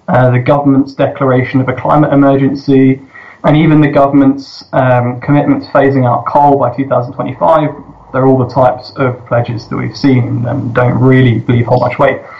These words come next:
Those have, those have come only from direct, from direct action, massive protests, and the pressure of individuals like, like you and me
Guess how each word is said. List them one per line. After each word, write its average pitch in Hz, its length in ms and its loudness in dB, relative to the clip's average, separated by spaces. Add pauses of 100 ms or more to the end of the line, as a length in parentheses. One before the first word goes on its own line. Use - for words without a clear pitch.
(280)
Those 165 320 2
have, - 280 -4 (100)
those 165 320 0
have 147 120 -2
come 147 520 0 (320)
only 151 320 2
from 139 160 2
direct, - 500 -2
from 127 160 -2
direct 156 320 0
action, 135 560 -2
massive 139 480 0
protests, - 640 -4
and 123 80 -4
the - 60 -8
pressure - 840 -2 (260)
of 131 120 2
individuals 127 640 2
like, 117 340 0
like - 220 -2
you 127 140 2
and 123 120 2
me 127 360 0